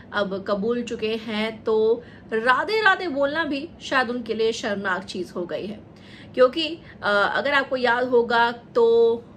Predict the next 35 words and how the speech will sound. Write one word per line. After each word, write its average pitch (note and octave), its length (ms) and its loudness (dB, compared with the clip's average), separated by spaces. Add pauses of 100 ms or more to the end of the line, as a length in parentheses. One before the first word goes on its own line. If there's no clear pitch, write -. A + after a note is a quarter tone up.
(120)
बिग A3+ 220 2
बॉस C#4 260 0
एटीन C4+ 360 -4
के C#4 140 -2
ग्रैंड A3+ 360 2
लॉन्च A3 260 -2
पर A3+ 320 2
महाराज A3 680 0
अनिरुद्ध A3 520 -4
आचार्य G#3+ 680 0
आए G#3+ 340 -2
थे। A3 100 -10 (540)
उन्होंने B3 580 0 (440)
एलिस E4 200 0
कौशिक C4 360 -2
को C4 120 0
कहा A#3 200 2
था A#3+ 360 -2 (220)
कि C4+ 60 -6
"बोलो A#3+ 320 4
राधे G3 400 2
राधे।" A3 320 -2 (160)
इसलिए C#4+ 200 -8
सिर्फ E4+ 180 -4
उन्हें D#4 200 -2
नहीं, D4+ 220 -2
तीनों D4+ 480 -2
को F#4+ 100 -6
कहा C4 240 2
था, C#4 260 -8
सलमान A3 440 -2
ने D4+ 80 -4
भी D4 100 -6
कह C#4 220 0
दिया, B3+ 380 -4